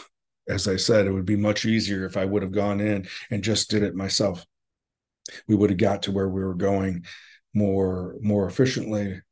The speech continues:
They wouldn't have been struggling with it. It would have got done correctly. But maybe if I would have done it first when they first started learning to tie their shoes, and later as they were continuing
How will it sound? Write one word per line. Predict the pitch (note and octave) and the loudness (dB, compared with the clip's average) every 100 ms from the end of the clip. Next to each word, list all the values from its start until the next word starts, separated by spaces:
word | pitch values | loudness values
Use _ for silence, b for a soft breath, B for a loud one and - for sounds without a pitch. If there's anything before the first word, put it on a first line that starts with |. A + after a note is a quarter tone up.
| - | -6
They | G2+ | -4
wouldn't | G2 G#2+ G2+ | 0 2 2
have | F#2 | 0
been | G2+ | -2
struggling | - - G#2+ G#2+ G#2+ G2+ | -2 -2 0 2 2 0
with | G2 F#2+ | 0 -2
it. | F#2+ F2 B B - | -4 -6 B B -4
It | |
would | G2+ F#2+ | -2 -2
have | F#2 | -2
got | G2 G2+ A2 | 0 -2 -2
done | G2+ F#2+ | -2 -2
correctly. | - A2 G#2 - G#2 G2 G2 _ _ _ _ _ _ _ _ _ _ _ _ - | -4 -2 -2 -2 -4 -4 -6 _ _ _ _ _ _ _ _ _ _ _ _ -8
But | G2 | -6
maybe | F#2+ A2+ B2 G#2+ F#2+ A2 - _ _ _ _ _ _ _ - | -2 2 4 4 0 -2 -6 _ _ _ _ _ _ _ -12
if | G#2 | -6
I | F#2+ | -4
would | F#2+ B2 | 0 4
have | B2+ G2 | 4 2
done | G2 F#2 | -2 -2
it | G2+ - _ _ _ _ _ _ _ _ _ _ _ _ _ - | -4 -8 _ _ _ _ _ _ _ _ _ _ _ _ _ -10
first | - A2 G#2 | 0 0 0
when | G#2 | -4
they | F#2+ | -4
first | F2 A#2 A2+ | -2 -2 0
started | - G#2 F#2+ | 0 0 0
learning | F#2+ F#2+ F2+ | 0 0 -2
to | E2+ | -4
tie | F#2+ F2+ | -2 -2
their | F2 | -2
shoes, | - F#2+ F#2 F2+ | -2 -2 -2 -2
and | F2+ | -4
later | F#2 G#2 G#2+ G2 F2+ F2+ B B B _ _ - - | 0 4 4 4 0 -4 B B B _ _ -10 -2
as | G2+ | 0
they | F#2+ | 2
were | F#2 | 0
continuing | F2 F#2 F2 - C3 B2+ G#2 F2+ F2 E2+ | 0 -4 -2 4 6 6 4 0 -2 -4